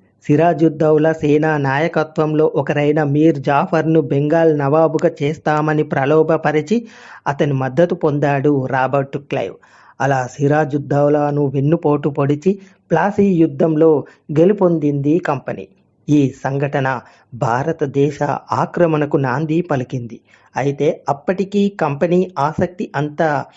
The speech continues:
వ్యాపార విస్తరణ మీదే ఉండేది. రాజ్యపాలన బాధ్యత స్వీకరించడానికి సిద్ధంగా లేదు. కాగా మీర్ జాఫర్ కూడా పాలనలో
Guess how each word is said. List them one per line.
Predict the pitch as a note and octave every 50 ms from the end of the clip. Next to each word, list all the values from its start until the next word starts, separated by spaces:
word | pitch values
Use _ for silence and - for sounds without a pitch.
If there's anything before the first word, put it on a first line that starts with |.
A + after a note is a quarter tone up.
| - - _ _ _ _ _ -
వ్యాపార | C3+ B2 C#3+ D3+ D3+ F3+ F3+ - F#3 F3+ F3+ F3 F3+
విస్తరణ | D#3+ C#3+ D#3 D3+ - - F3 E3+ F3 E3+ E3+
మీదే | D#3+ D#3 D3+ D#3 D#3+ D3+ E3 F3 F#3
ఉండేది. | F#3 E3+ E3 C#3+ C3 A#2+ A2 - - _ _ _ _ _ _ _ -
రాజ్యపాలన | B2+ C#3 D3+ D#3+ E3 D3 D#3+ D#3 D3+ - C#3+ C#3 C#3+ D3 D3+ D#3 D3+
బాధ్యత | C3+ C#3 B2+ C3 C#3 C#3+ D#3+ D#3+ D#3 E3 D#3 D3 C3+ - - -
స్వీకరించడానికి | - - D#3+ D#3 E3 D#3+ F3 E3+ E3+ E3 D#3+ - D#3 D3+ D3 D3 C#3+ D3 D#3 D3+ F#3
సిద్ధంగా | F3 - - D3 C3+ C3 E3 D3+ D3 C#3 C#3+ D3
లేదు. | E3 F#3 F3 D3 C3 C3+ C3 - - _ _ _ _ _ _ _ _ _ _ _ -
కాగా | - C3+ D3+ D3+ C#3 D3+ D3+ F3+ G#3 - - _ _ -
మీర్ | F3+ E3+ F#3 G3+ A3
జాఫర్ | F3+ C#3+ - D#3+ D#3 D#3 F3+ F3+ G3 F#3+ F3+
కూడా | F3+ - D#3 D#3 D#3+ E3 E3
పాలనలో | D#3+ E3 - C3 B2+ C#3 D#3 D#3+ D#3+ E3 E3 D#3+ D3+ D#3 F3 G#3+